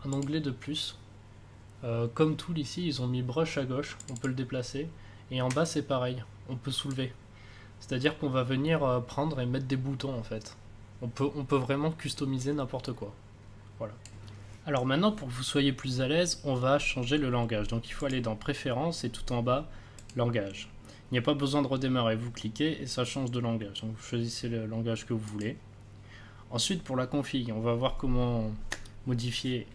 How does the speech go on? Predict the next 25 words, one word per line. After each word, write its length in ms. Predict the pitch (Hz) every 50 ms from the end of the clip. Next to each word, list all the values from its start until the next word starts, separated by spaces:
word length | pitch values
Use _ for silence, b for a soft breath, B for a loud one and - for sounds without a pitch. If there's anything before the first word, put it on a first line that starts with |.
| - - - - -
un 60 | 113
peu 120 | - -
votre 260 | 117 113 113 110 - -
interface. 720 | 117 110 113 120 - - 156 165 160 - - - - B B B B B B B B B B - -
Donc 340 | 123 131 131 120 - - - -
config, 560 | - 135 127 - - 143 147 170 170 175 - -
moi 200 | - 139 139 135
dans 100 | 127 123
la 80 | 123
description 540 | 120 127 120 - - 143 127 - - 139 131
je 80 | 120 120
vous 140 | 117 110 113
ai 20 |
donné 260 | 113 117 117 113 113
la 100 | 110 107
mienne. 320 | 107 110 117 135 151 170 175 165 - B B B B B B B B - -
Euh, 560 | 117 110 110 110 107 107 107 107 107 107 107 104
pour 160 | - 151 151 147
la 80 | 143
charger, 500 | - - 135 120 117 113 127 117 113 110 107 - - - - - - - - - - - - - -
Load 180 | 131 131 123 117
U 120 | 110 104
I, 160 | 104 113 139 - - - - - - - - - - - - - - - - - 120
bureau, 720 | 113 120 120 117 120 113 107 104 113 117 120 131 135 127 117
enfin 280 | 101 - 120 113 104